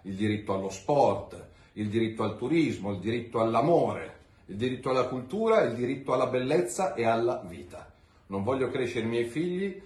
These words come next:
in un'Italia con dei cittadini dimenticati. E se perfino la Corte Costituzionale invita il governo ad adeguare le pensioni di invalidità,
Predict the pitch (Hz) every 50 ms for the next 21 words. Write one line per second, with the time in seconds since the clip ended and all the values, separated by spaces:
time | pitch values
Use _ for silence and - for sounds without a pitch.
0 | - _ - 104 107 117 113 107 - - 135 135 143 156 165 175 165 - - 113
1 | 110 104 110 107 107 - - - - - 127 113 110 110 110 123 120 117 - -
2 | 104 98 123 120 117 117 113 107 110 113 - - - - - - - - - -
3 | - - - - - - _ _ - 120 117 117 139 131 - 131 131 117 - -
4 | 160 160 147 143 139 135 - - 156 147 147 147 - 135 113 123 123 117 - -
5 | 123 113 131 120 - 143 131 127 131 127 120 110 110 110 107 107 135 - - 127
6 | 120 120 123 120 123 127 123 120 - 110 104 104 107 107 123 120 104 123 107 123
7 | 139 139 135 127 117 117 113 110 113 117 107 104 - 135 127 123 123 117 104 117
8 | 117 117 - - - 175 175 175 156 143 123 113 135 131 131 131 131 151 147 -
9 | 120 113 110 113 113 - - - -